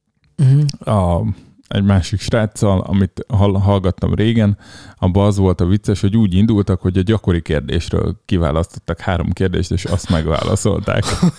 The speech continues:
Speaker 1: <laughs>
Speaker 2: Tehát valamilyen szinten ez a csúnya rossz majomnak az előképe,
Speaker 1: Mhm.
Speaker 2: akik ugye nagy példaképeink és személyes jóbarátaink, egy harmad arányba, ugye?
Speaker 1: <laughs>
Speaker 2: És, ö, és, ö,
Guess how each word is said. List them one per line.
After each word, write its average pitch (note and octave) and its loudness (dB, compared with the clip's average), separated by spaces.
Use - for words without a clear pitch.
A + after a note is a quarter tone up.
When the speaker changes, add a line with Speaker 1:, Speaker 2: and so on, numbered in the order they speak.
Speaker 1:
<laughs> D3+ -2
Speaker 2:
Tehát - 0
valamilyen C3 4
szinten A2+ 0
ez G2 2
a G2+ -2
csúnya C3+ 4
rossz F2 0
majomnak D2+ 0
az D#2+ -6
előképe, G#2+ -4
Speaker 1:
Mhm. B2+ -2
Speaker 2:
akik - -4
ugye D#2+ 0
nagy D#2+ 2
példaképeink D#2 -2
és D2+ -6
személyes D2 -4
jóbarátaink, F2+ -2
egy D2 -6
harmad - -4
arányba, F#2 0
ugye? D#2 -2
Speaker 1:
<laughs> - -10
Speaker 2:
És, F#2+ 0
ö, G#2 2
és, F2 0
ö, E2+ 2